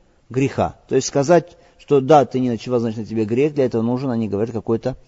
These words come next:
специальный довод. Хорошо? Это то, что они говорят. Что касается, отвечают они на доводы той стороны, э, «Хузу анни манасикакум», «Берите от меня ваши обряды поклонения», говорит пророк, алейхиссалату вассалям.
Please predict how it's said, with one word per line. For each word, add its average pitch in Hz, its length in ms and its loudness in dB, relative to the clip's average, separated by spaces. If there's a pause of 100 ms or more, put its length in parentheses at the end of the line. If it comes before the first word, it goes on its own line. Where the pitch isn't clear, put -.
(580)
специальный 117 580 -6
довод. 92 420 -10 (800)
Хорошо? 135 480 -6 (300)
Это 156 100 -14
то, 135 160 -2
что - 160 -4
они 98 200 -2
говорят. 101 520 -2 (720)
Что - 200 -2
касается, 147 560 2
отвечают 123 520 0
они 113 180 -2
на 107 140 -4
доводы 101 320 -4
той 107 180 -6
стороны, 107 600 -8 (560)
э, 90 260 -8
«Хузу 120 240 0
анни 107 220 -2
манасикакум», 117 720 -4
«Берите 123 320 2
от 95 80 -4
меня 101 260 -4
ваши 104 200 -2
обряды 95 280 -2
поклонения», 101 500 -2
говорит 147 180 0
пророк, 131 220 -6
алейхиссалату 123 400 -6
вассалям. 156 400 -2